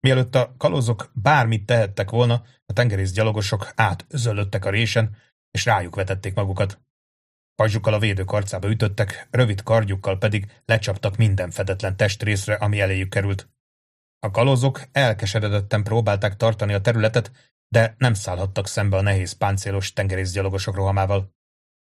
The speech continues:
Lépésről lépésre egyre hátrébb kényszerítették őket a barikádtól, be a mögöttük húzódó keskeny utcába. Kato ismét Macro mellett találta magát.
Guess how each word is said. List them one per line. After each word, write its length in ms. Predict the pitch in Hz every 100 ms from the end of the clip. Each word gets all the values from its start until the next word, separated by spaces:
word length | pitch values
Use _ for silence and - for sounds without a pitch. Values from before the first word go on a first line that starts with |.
| _ _ _
Lépésről 800 | 98 113 107 117 - 120 117 113 -
lépésre 680 | 107 107 113 104 110 113 -
egyre 280 | 117 104 98
hátrébb 420 | 104 95 98 92
kényszerítették 760 | 104 95 101 101 98 95 95
őket 260 | 107 98 98
a 40 |
barikádtól, 720 | 101 110 98 107 101 110 101 - _ _
be 320 | - 120 98 -
a 100 | 107
mögöttük 400 | 113 95 92 92
húzódó 400 | 104 95 98 95
keskeny 320 | 98 - 101
utcába. 500 | 95 101 95 95 - _ _ _ _ _ _ _ _
Kato 340 | 131 120 113
ismét 400 | 110 - 101 95 -
Macro 300 | 101 95 95
mellett 300 | 95 92 92
találta 320 | 98 95 98
magát. 420 | 95 98 92 -